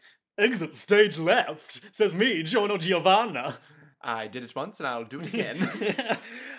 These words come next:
Speaker 1: Uh, the police officers are like, "Oh, that'll teach Giorno to try to trick a Japanese guy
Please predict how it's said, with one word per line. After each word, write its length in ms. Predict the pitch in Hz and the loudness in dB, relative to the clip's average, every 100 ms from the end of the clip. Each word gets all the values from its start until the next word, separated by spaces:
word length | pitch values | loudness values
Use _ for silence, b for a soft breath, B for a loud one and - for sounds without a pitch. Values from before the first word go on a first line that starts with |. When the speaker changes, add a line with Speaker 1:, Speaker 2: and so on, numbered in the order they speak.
| - | -2
Speaker 1:
Uh, 160 | 160 | 2
the 140 | 165 180 | 2 2
police 340 | 226 190 180 | 0 0 0
officers 400 | 208 165 165 156 | -2 -4 -6 -2
are 100 | 151 | -2
like, 300 | 139 131 135 B 214 190 | 0 0 -2 B -16 -2
"Oh, 220 | 170 156 | 2 6
that'll 280 | 165 165 170 | 6 6 2
teach 360 | 156 175 143 | -2 -4 -4
Giorno 460 | - 185 196 196 180 | 0 4 4 4 0
to 80 | 185 | -2
try 360 | - 208 202 | -2 0 2
to 60 | 196 | 0
trick 320 | 233 214 226 | -2 0 4
a 80 | 220 | 4
Japanese 800 | 190 226 214 226 226 247 233 214 | 4 2 2 0 0 0 -2 -4
guy 460 | 196 233 233 240 | 4 6 6 6